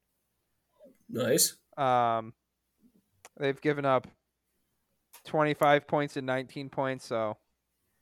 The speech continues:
Speaker 2: I'm pretty happy with twenty-two points average. Um, but we've only scored twenty points in the two games, so that's, that's not great. Four interceptions, it's just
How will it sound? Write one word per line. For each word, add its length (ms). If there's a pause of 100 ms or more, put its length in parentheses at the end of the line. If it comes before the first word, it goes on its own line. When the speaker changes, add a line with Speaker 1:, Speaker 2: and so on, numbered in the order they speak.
(340)
Speaker 2:
I'm 180
pretty 240
happy 360
with 180
twenty-two 420
points 640 (140)
average. 640 (760)
Um, 420 (800)
but 280 (100)
we've 160
only 180
scored 380 (240)
twenty 240
points 320
in 60
the 60
two 180
games, 280
so 260
that's, 520 (1800)
that's 180
not 220
great. 320 (220)
Four 300
interceptions, 640
it's 160
just 360